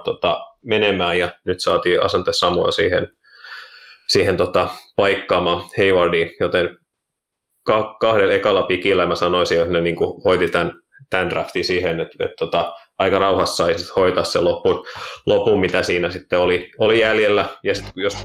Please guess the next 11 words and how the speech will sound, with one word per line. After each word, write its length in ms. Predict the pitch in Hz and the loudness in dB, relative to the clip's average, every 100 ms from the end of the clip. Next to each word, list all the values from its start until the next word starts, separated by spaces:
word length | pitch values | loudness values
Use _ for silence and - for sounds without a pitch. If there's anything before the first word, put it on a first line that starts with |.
| - | -8
katsoo 320 | - 101 107 95 | -4 -4 -2 0
noit 240 | 95 - | 0 -2
sen 220 | - 101 | 0 2
jälkeen, 600 | 98 95 90 95 92 90 - - - - | 2 2 0 0 0 -4 -14 -20 -18 -16
mitä 260 | - 92 92 | -8 -2 0
tuli, 420 | - 95 95 92 | 2 2 2 2
niin 240 | 95 92 92 | 0 0 0
sitten 480 | 95 - - 92 - _ _ _ _ _ _ _ _ _ - | -2 -2 -2 -2 -4 _ _ _ _ _ _ _ _ _ -2
haettiin 380 | 95 90 101 | 0 0 -2
vähän 220 | 92 92 92 | -2 -2 0
kavereita, 640 | 98 95 92 90 95 | 2 2 2 0 -2